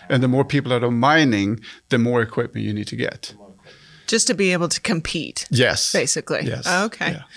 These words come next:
Speaker 1: And proof of stake, obviously, you know, is that if it's an early, uh, you know, pr-, uh, currency or, or, uh, a block that they're starting, then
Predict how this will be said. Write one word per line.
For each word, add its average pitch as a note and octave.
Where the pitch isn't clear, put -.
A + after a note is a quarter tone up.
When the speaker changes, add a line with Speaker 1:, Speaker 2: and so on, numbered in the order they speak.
Speaker 1:
And D3
proof E3+
of C#3+
stake, F#3+
obviously, C#3
you B2+
know, B2
is A#2+
that A#2
if A#2
it's A#2+
an A#2
early, B2+
uh, B2+
you B2+
know, A2+
pr-, -
uh, A#2+
currency A#2+
or, A2+
or, A2+
uh, B2+
a B2+
block A2+
that A#2
they're A#2
starting, A#2+
then A#2+